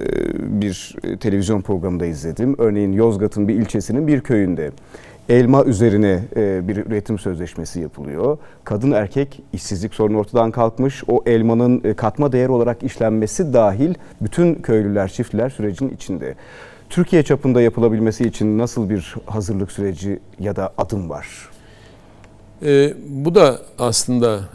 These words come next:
Speaker 2: e, bizim son dönemde gündeme getirdiğimiz önemli konulardan bir tanesi. Genellikle Türkiye'de sizler de medya olarak, haklı olarak bunu yansıtmak durumunda kalıyorsunuz. İşte bir yıl soğan para eder, bir yıl patates para eder.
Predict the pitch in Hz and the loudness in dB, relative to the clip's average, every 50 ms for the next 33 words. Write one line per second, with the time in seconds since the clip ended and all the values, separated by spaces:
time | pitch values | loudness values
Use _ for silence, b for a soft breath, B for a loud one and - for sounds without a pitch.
0 | - 113 110 107 104 104 110 117 113 107 120 127 117 - - - - - - 123 | -8 -6 -4 -4 -4 -4 -4 -4 -4 -2 -4 -4 -6 -10 -14 -18 -14 -10 -8 -6
1 | 117 120 117 110 107 107 101 104 104 104 104 104 107 113 110 110 117 117 113 110 | -6 -4 -4 -4 -4 -4 -4 -6 -6 -6 -6 -6 -4 -4 -4 -4 -4 -4 -4 -6
2 | 101 - 110 104 98 101 101 98 95 95 107 120 123 127 127 135 135 135 - 123 | -6 -8 -8 -8 -6 -6 -6 -6 -8 -8 -8 -8 -6 -6 -6 -6 -8 -8 -8 -6
3 | 113 110 110 107 107 107 104 104 107 113 113 123 143 143 - 127 98 92 92 92 | -6 -6 -4 -4 -4 -4 -4 -4 -6 -6 -6 -6 -8 -8 -6 -6 -6 -6 -6 -8
4 | 90 - 170 185 208 - b b b b b b b b b - 123 143 151 160 | -8 -8 -8 -8 -8 -10 b b b b b b b b b -6 -4 -2 -2 -2
5 | 175 190 202 156 - 110 107 - - - - - - - 156 156 - - 110 95 | -2 -2 -4 -4 -4 -4 -4 -4 -6 -14 -20 -14 -8 -8 -8 -6 -4 -4 -2 -2
6 | 90 87 92 110 - - - - - _ - - - - 117 113 120 131 127 120 | -2 -4 -6 -10 -10 -14 -18 -20 -20 _ -20 -14 -12 -10 -8 -4 -2 0 0 0
7 | 117 110 107 113 127 135 123 123 113 104 98 95 95 90 92 95 98 - - 117 | 0 0 0 0 0 0 0 0 0 0 -2 -4 -6 -6 -8 -10 -12 -10 -8 -8
8 | 117 107 - 151 143 120 104 101 113 101 - 127 131 143 156 165 - - - 110 | -8 -6 -6 -4 -4 -2 -2 -4 -6 -6 -6 -6 -4 -4 -6 -6 -8 -8 -8 -6
9 | 104 98 - - - - 123 117 - - 110 107 101 101 104 98 104 98 107 101 | -6 -6 -8 -8 -6 -6 -8 -6 -8 -8 -10 -8 -8 -8 -8 -10 -10 -10 -12 -14
10 | 90 - - - - - - - - - - - b b b b b b b b | -14 -14 -16 -18 -18 -20 -20 -20 -20 -20 -20 -20 b b b b b b b b
11 | 165 135 - 160 143 151 165 156 143 127 123 131 123 - 127 117 120 120 110 110 | -10 -8 -6 -4 0 0 2 2 2 2 0 -2 -2 -2 -2 0 -2 -2 -2 -2
12 | 98 95 90 82 85 92 - - - - - - - - - - _ - 143 131 | -2 -2 -2 -4 -4 -8 -10 -12 -18 -20 -20 -20 -20 -20 -20 -16 _ -6 -4 -4
13 | 117 117 123 113 - 107 104 - 107 - 110 101 - - 101 98 95 92 92 98 | -4 -4 -6 -6 -8 -8 -8 -8 -8 -8 -8 -8 -8 -10 -10 -10 -10 -10 -12 -12
14 | 98 | -16